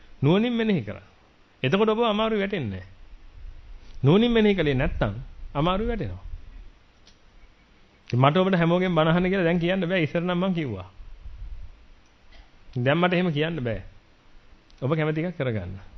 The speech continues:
අහන්න කියන්න බෑ, අහන්න එපා කියන්න බෑ. හැබැයි අත්ෙන් අතට පන්න කුරුල්ලා තෙමී නැසී කියලා නම් මට කියන්න පුළුවන්. ඒ නිසා අත්ෙන් අතට පන්න කුරුල්ලෝ ඔක්කොම ඒ ඒ අත වලට පැන ගන්න. මේ අත් තියෙන කුරුල්ලෝ ටික මේකට එන්න.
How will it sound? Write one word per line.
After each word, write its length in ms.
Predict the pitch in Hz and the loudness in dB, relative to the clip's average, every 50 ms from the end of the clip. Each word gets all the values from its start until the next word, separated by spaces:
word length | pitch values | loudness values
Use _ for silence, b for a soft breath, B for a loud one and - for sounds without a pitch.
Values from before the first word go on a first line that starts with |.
| - - - - - - - | -18 -18 -18 -20 -20 -14 -4
අහන්න 240 | - 131 151 185 196 | 0 4 4 4 4
කියන්න 240 | 190 156 147 131 127 127 | 4 2 0 0 0 -2
බෑ, 180 | 123 123 139 156 | -2 -2 -2 -2
අහන්න 180 | 147 139 151 | -2 -2 -4
එපා 220 | 151 135 - 139 139 | -4 -4 -6 -6 -6
කියන්න 240 | 147 147 143 151 170 | -6 -8 -8 -10 -10
බෑ. 220 | 170 147 92 95 95 - - _ - - - _ - - - - - - - - - - - - - - - - - - - - - - - - - - - - - - - - - - - - - - - - - - - - - - - - | -10 -10 -12 -12 -14 -20 -20 _ -20 -20 -20 _ -20 -20 -20 -20 -20 -20 -20 -20 -20 -20 -20 -20 -20 -20 -18 -18 -16 -16 -14 -14 -14 -16 -16 -18 -20 -20 -20 -20 -18 -18 -18 -18 -18 -20 -20 -20 -20 -20 -20 -20 -20 -20 -20 -20 -18 -14 -10 -4
හැබැයි 360 | - 139 147 151 143 143 143 - - - - - | 0 2 2 4 4 2 0 -4 -10 -16 -12 -4
අත්ෙන් 380 | - 139 139 - - 202 202 202 | 0 0 0 2 2 2 2 2
අතට 140 | 196 190 - 151 | 2 2 2 0
පන්න 260 | 131 - 139 143 170 170 | 0 0 0 0 0 0
කුරුල්ලා 340 | 160 143 131 123 127 131 123 | 0 0 0 0 0 -2 0
තෙමී 340 | - - 147 165 190 214 208 | 2 4 4 6 6 4 4
නැසී 240 | 202 185 180 175 | 4 4 2 2
කියලා 180 | 151 151 143 139 | 0 0 -4 -4
නම් 140 | 143 143 143 | -4 -4 -4
මට 160 | 143 160 156 | -4 -4 -4
කියන්න 220 | 156 143 147 165 | -4 -2 -2 -2
පුළුවන්. 260 | 175 175 123 95 - - - - - - - - - - - - | -4 -4 -6 -8 -10 -14 -18 -20 -20 -20 -20 -18 -16 -16 -6 0
ඒ 140 | 135 143 | 2 4
නිසා 180 | 151 156 160 135 | 4 4 4 2
අත්ෙන් 260 | 131 - - 180 185 | 2 0 0 0 0
අතට 120 | 180 165 180 156 | 0 0 -2 -2
පන්න 260 | 131 139 143 147 139 | -2 -2 -2 -2 -2
කුරුල්ලෝ 300 | 127 143 151 156 147 135 | -2 -4 -2 -2 -2 -4
ඔක්කොම 420 | 135 - - 165 127 104 95 123 156 - - - - - - - - - - - - - - - - - - - - - - | -4 -2 0 0 0 0 -2 -4 -6 -10 -14 -20 -20 -18 -16 -14 -14 -12 -10 -10 -10 -10 -12 -12 -12 -12 -12 -14 -16 -8 -2
ඒ 140 | - 165 180 | 0 2 4
ඒ 140 | 180 180 | 4 4
අත 120 | 160 139 143 | 4 4 4
වලට 200 | 147 135 131 120 | 2 2 0 0
පැන 160 | 123 131 143 | -2 -2 -2
ගන්න. 340 | 139 117 107 104 117 160 170 - | -2 -2 -2 -2 -4 -6 -6 -4
මේ 180 | - 127 147 170 | 0 2 4 4
අත් 160 | 175 170 165 | 4 2 2
තියෙන 240 | - 160 147 147 135 | 0 -2 -2 -2 -2
කුරුල්ලෝ 280 | 123 120 120 117 120 120 | -4 -4 -4 -6 -6 -6
ටික 140 | 131 135 | -6 -4
මේකට 260 | 131 131 131 131 131 127 | -4 -4 -4 -4 -4 -4
එන්න. 240 | 127 127 139 190 | -2 -2 -2 -4